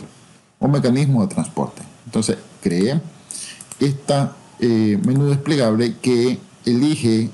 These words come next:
de cuántas toneladas necesitas el transporte. Tenés que elegirlo manualmente. Esto,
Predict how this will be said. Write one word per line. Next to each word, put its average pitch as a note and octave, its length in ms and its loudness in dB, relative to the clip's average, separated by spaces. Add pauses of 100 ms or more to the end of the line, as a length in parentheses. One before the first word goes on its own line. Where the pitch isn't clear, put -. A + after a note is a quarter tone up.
de A2 160 2
cuántas C#3 360 0
toneladas A#2 880 2
necesitas A2+ 600 0
el - 140 -4
transporte. - 520 -4
Tenés B2+ 220 -2
que C3 100 -2
elegirlo G#2+ 300 2
manualmente. F2 540 0 (1000)
Esto, C3+ 520 0